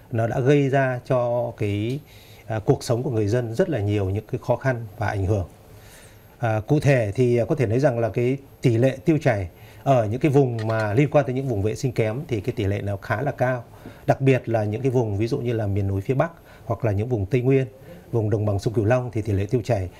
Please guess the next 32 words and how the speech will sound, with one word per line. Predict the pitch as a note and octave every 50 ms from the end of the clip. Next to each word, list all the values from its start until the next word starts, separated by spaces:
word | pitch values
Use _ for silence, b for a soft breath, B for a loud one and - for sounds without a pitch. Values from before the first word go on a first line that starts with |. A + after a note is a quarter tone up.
| B B -
từ | A#2+ G#2+
mười | G#2 A2 A#2+ A#2 A2 G2+
cho | F#2+ - A2
tới | - A2+ G#2 G#2+
hai | A2 A2 B2+ B2
mươi | A#2+ A2 -
phần | A2 F#2
trăm | - B2 A#2 A2+ G#2
hoặc | B2 A#2 - -
là | G#2 G2+
cao | - B2 A#2 A2
hơn | A2+ B2 G#2+
nữa. | A#2+ C#3 D#3+ F3 B B B B B B B B B B B B B B B
À, | - B2 A#2 A#2 A2+ A2 A2 A2 A2 G#2+ G2+ -
cái | - B2 A#2
phóng | A2+ - C#3 B2 C3+
uế | C#3+ C#3+
bừa | D#3+ D#3 C#3
bãi | A2 A#2+ A#2+ C3 E3 F#3+ D3+ - -
hay | D3+ D3+
nói | C3+ C3+
cách | C3+ D3
khác | - F#3 G3+ G3 -
là | C#3+ C3 A#2+ A2+ A2
những | G#2+ A2+ B2
cái | - E3 D#3+
bệnh | D3 - C3+ - - -
liên | C#3 D3+ C#3+ C3+
quan | - D3 C#3 C3+
tới | - C#3 B2+
phân | - E3 D3+ D3
người, | C#3 C3 B2 A2+ G2+